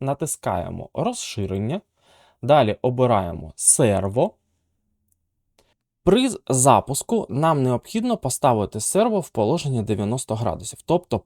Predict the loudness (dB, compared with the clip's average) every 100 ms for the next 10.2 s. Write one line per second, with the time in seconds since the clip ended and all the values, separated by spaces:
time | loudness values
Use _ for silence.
0 | 2 4 4 2 0 0 0 0 -2 -4
1 | -2 -4 -4 -2 -2 0 0 0 0 -2
2 | -4 -2 0 -2 -2 -4 -6 -12 -14 -16
3 | -20 _ _ _ -4 -2 0 -4 -2 -2
4 | 0 -2 -4 -4 -2 -2 -4 -6 -4 -2
5 | -4 -6 -10 -6 -2 0 0 -2 -6 -12
6 | -4 -2 -2 -2 -6 -8 _ _ _ 0
7 | 2 2 0 -2 -2 0 2 0 -2 -6
8 | -8 -12 _ -4 0 0 0 -6 -20 _
9 | _ _ _ _ _ -6 -2 0 0 0
10 | 0 -2